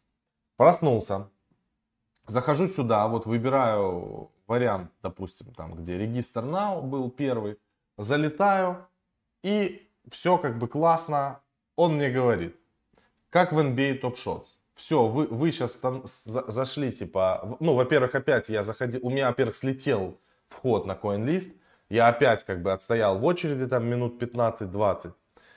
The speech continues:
И он мне пишет, всё, дружище, ты типа молодец, теперь ты стоишь в очереди, <clears throat> через час к началу токен сейла тебе будет присвоен уникальный номер, такой же, как в Н Б А Top Shot,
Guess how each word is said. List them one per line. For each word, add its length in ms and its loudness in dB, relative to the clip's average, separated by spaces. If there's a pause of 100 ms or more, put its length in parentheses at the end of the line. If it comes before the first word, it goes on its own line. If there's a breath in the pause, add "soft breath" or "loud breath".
(140 soft breath)
И 100 4
он 120 8
мне 120 4
пишет, 340 -2
всё, 160 2
дружище, 600 -2
ты 180 -10
типа 260 -6
молодец, 680 -2 (400)
теперь 300 -4
ты 120 -10
стоишь 340 -2
в 80 -4
очереди, 600 -2 (240)
<clears throat> 260 0
через 260 -2
час 360 0
к 60 -16
началу 400 -2
токен 300 -8
сейла 320 -2
тебе 220 -6
будет 280 -4
присвоен 480 -4
уникальный 500 -2
номер, 380 -6 (300)
такой 300 0
же, 120 -2
как 180 -6
в 80 -4
Н 140 0
Б 180 0
А 40 -2
Top 180 -6
Shot, 300 -8